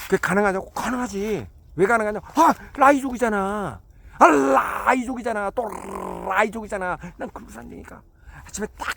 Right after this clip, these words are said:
일어나면, 굿모닝. 어쩜 그렇게 아름다우십니까? 나의 사랑. <laughs> 이 짓거리하고 산다고.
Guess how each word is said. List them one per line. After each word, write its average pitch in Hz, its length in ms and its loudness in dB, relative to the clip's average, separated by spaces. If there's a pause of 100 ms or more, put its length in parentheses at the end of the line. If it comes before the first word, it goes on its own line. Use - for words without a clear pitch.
(120)
일어나면, 170 500 -4 (320)
굿모닝. 320 960 -2 (720)
어쩜 226 440 0
그렇게 180 260 -4 (100)
아름다우십니까? 143 1040 -4
나의 120 220 -10
사랑. - 320 -14 (600)
<laughs> - 4000 -10
이 196 140 -10
짓거리하고 151 360 -4
산다고. 147 400 -18